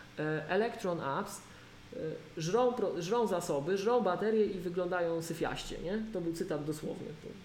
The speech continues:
E, więc U I Kit nas przed, przed tym ma uratować, ma tchnąć trochę życia w ten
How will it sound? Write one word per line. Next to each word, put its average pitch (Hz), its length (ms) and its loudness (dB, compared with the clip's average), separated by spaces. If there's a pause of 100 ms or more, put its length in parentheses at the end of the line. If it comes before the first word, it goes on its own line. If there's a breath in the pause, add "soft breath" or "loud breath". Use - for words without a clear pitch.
(920 loud breath)
E, - 40 -2 (500)
więc 170 220 0 (280)
U 175 200 4
I 233 80 4
Kit 208 200 0
nas 180 140 0
przed, 202 200 0
przed 190 380 -2
tym 175 140 2
ma 175 120 2
uratować, 151 640 0
ma 175 180 4
tchnąć 185 440 0
trochę 151 580 0
życia 156 280 2
w 143 60 -6
ten 143 140 -2